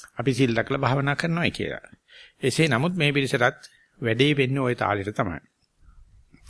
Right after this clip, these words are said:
සීලක පිළිහිටලා සමාධියකට හිත දානවා. එතකොට අර සීලකින් කය වචන දෙක අ, වීතික්‍රමණ මට්ටමට වෙන්න දෙන්නේ නැතුව අරසා කරගත්තට පස්සේ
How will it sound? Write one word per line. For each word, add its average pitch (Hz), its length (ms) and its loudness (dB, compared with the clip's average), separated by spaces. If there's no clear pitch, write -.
සීලක 107 400 -4
පිළිහිටලා 98 500 -4
සමාධියකට 104 760 0
හිත - 220 -6
දානවා. - 440 -4
එතකොට 139 320 4
අර 123 140 4
සීලකින් 143 640 0
කය 123 200 2
වචන 110 340 0
දෙක 110 220 0
අ, 110 60 2
වීතික්‍රමණ 120 680 0
මට්ටමට 113 480 -2
වෙන්න 110 200 2
දෙන්නේ 107 260 2
නැතුව 117 280 0
අරසා 110 320 0
කරගත්තට 107 480 0
පස්සේ 92 720 0